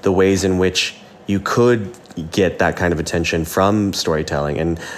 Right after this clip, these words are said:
so I would write my short stories and make my family sit down and listen to them. And I would,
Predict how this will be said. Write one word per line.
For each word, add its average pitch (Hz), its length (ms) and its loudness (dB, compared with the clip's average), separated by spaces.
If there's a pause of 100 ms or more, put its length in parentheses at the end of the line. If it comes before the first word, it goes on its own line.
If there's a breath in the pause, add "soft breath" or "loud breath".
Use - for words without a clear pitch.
so - 160 0
I 92 120 4
would 95 120 2
write 92 300 2
my 98 100 0
short 95 280 0
stories 101 500 2
and 90 240 0
make 95 240 0
my 92 320 0
family 92 460 0
sit 92 180 -4
down 92 300 2
and 90 120 0
listen 90 240 -4
to 98 120 -4
them. 101 360 2
And 82 300 -2 (320 loud breath)
I 92 140 2
would, 87 440 0